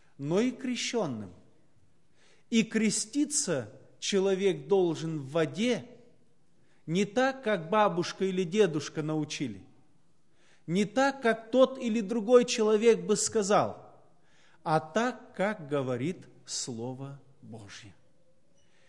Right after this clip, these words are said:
Ибо Петр апостол, проповедуя об этом, сказал, что прощение грехов — это совершается в том, когда человек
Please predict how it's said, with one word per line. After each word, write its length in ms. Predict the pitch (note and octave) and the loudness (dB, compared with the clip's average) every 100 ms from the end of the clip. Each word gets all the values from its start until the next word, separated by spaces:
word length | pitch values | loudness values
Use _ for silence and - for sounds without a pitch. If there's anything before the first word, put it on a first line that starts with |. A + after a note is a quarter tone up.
| - - | -20 -2
Ибо 360 | G#3 F3 G#3 | 0 4 4
Петр 540 | G3+ G3+ A#3+ B3 B3 A#3+ | 4 2 2 2 -2 -2
апостол, 840 | A3 G3+ F#3 F#3+ F#3+ - F#3+ F#3 - - - - | -2 -4 -2 -2 -2 -6 -10 -12 -20 -20 -20 -6
проповедуя 920 | - F3+ F3+ F3 D#3 G3+ F#3 G3+ G3 | 2 2 4 0 2 2 2 0 0
об 240 | G3+ F#3 D#3+ | 0 -2 -2
этом, 340 | F#3+ F#3+ F3+ | -2 -4 -8
сказал, 720 | D#3+ - F3+ D3+ D3 G2+ - - - - - - - | -6 -8 -8 -6 -6 -6 -10 -20 -20 -20 -20 -20 -10
что 340 | - - A3 | -6 2 4
прощение 1000 | G#3 - G3 - - B3 C#4 C4 A3 G#3 | 4 2 0 0 -2 -2 -2 -2 0 0
грехов — 680 | F3+ F#3+ F#3+ - C#4 C#4 A3 - - - - - - - - - - - - - | 0 0 -2 -4 -2 -2 -2 -8 -20 -20 -20 -20 -20 -20 -20 -20 -20 -20 -18 2
это 380 | G#3+ A3 A3 G3+ | 6 6 4 2
совершается 1080 | - G3+ G3+ E3+ - A3+ A3 G3+ G3 - | 2 2 2 0 -2 0 2 2 0 -4
в 120 | F3 - | -4 -4
том, 400 | - A#3+ C4 B3 | 0 2 2 -2
когда 440 | A3 F#3+ F3 G#3 | -4 -2 2 2
человек 880 | G3+ - F#3+ F#3+ D3+ F#3 A#3 A3+ | 2 -2 0 0 0 2 2 0